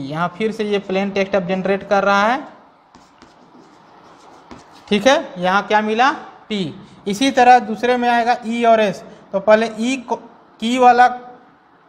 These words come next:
कॉलम जो है उसमें ई ढूंढेगा, तो की वाले कॉलम में इसने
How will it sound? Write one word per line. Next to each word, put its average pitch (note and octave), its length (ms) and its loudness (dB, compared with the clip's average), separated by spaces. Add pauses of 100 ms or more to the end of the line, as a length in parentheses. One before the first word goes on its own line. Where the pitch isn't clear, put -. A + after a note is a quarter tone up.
(180)
कॉलम G#3+ 420 4
जो G3 160 -2
है G3 320 2
उसमें G#3+ 360 -6
ई A#3 220 -4
ढूंढेगा, E3+ 520 -2 (380)
तो E3+ 100 -8
की A#3 260 -4
वाले A#3+ 320 4
कॉलम G#3+ 360 0
में A3 140 -6
इसने G#3+ 260 -8